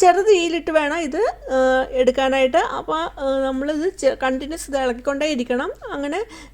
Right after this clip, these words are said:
ആ, ഇളക്കിക്കൊണ്ടേ ഇരിക്കുന്ന സമയത്ത് ഇതിനുള്ളിലെ വെള്ളം എല്ലാം വലിഞ്ഞ് നല്ല ഡ്രൈ ആയിട്ട് വരുന്നതായിട്ട് കാണാം. ആ സമയത്ത് ആ ഉരുള കെട്ടിയിരുന്ന എല്ലാം, എല്ലാം സെപ്പറേറ്റ് ആയിട്ട് പൊടി പൊടിയായിട്ട് വരുന്നതായിട്ട്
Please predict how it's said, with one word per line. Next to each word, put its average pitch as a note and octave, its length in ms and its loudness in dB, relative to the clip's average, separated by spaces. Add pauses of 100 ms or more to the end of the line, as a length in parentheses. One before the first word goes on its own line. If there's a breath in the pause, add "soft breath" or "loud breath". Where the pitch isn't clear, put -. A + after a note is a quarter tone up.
(100)
ആ, - 20 4 (220)
ഇളക്കിക്കൊണ്ടേ D4 480 0
ഇരിക്കുന്ന C#4+ 240 -6 (100)
സമയത്ത് C4 340 2 (100)
ഇതിനുള്ളിലെ C4+ 640 0
വെള്ളം C#4+ 300 0
എല്ലാം D4 260 0
വലിഞ്ഞ് B3 340 0 (100)
നല്ല C4 260 -2 (120)
ഡ്രൈ B3+ 220 2 (220)
ആയിട്ട് A#3+ 340 2 (260)
വരുന്നതായിട്ട് B3+ 500 0
കാണാം. A#3+ 340 -2 (520 loud breath)
ആ - 20 6 (120)
സമയത്ത് D#4+ 380 0 (220)
ആ - 20 2 (580 loud breath)
ഉരുള C#4+ 280 0
കെട്ടിയിരുന്ന D4 440 0 (120)
എല്ലാം, C#4 300 -4 (360)
എല്ലാം C4+ 280 -2
സെപ്പറേറ്റ് C#4 500 0
ആയിട്ട് B3+ 260 0 (340 loud breath)
പൊടി D4+ 220 2
പൊടിയായിട്ട് D4+ 680 2
വരുന്നതായിട്ട് C4 420 4